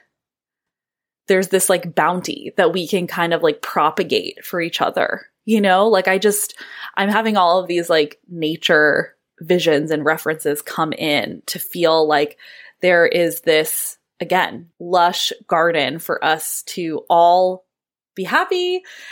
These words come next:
have little garden parties, nibble on, like, little radishes, <laughs> you know? I just want there to be this, like, really impactful and deeply regenerative space.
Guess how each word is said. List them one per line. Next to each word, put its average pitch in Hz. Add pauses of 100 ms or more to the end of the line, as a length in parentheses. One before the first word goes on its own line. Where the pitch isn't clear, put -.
have 214
little 180
garden 302
parties, 277 (180)
nibble 233
on, 214
like, 170
little 196
radishes, 320 (160)
<laughs> -
you 320
know? 311
I 269
just 277
want 262
there 277
to 262
be 196
this, 196
like, 170 (380)
really 226
impactful 180
and 165 (400)
deeply 220
regenerative 156 (140)
space. -